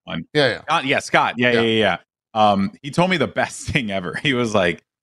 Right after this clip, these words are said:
Speaker 1: "You know, people say that they want something new. People say that they want the game to evolve. But the fact of the matter is they want about eighty percent of the game that they played,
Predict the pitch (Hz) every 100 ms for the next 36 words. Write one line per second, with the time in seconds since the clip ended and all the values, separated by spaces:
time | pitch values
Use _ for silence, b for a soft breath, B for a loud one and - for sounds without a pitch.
0 | _ _ 151 175 175 185 156 _ _ -
1 | 220 220 - 175 143 113 107 87 85 82
2 | 87 80 87 82 82 - _ _ _ -
3 | 160 147 - 143 123 110 110 95 98 98
4 | 98 82 107 101 101 - 92 85 87 87
5 | 90 87 _ _ _ - 107 - 196 220
6 | 190 135 110 98 87 87 85 110 117 110
7 | 95 101 - _ _ _ _ _ _ _
8 | 101 90 - - 196 208 - 160 - 156
9 | 107 - _ _ _ _ 120 101 98 110
10 | 139 139 135 120 - 101 - - 139 92
11 | 87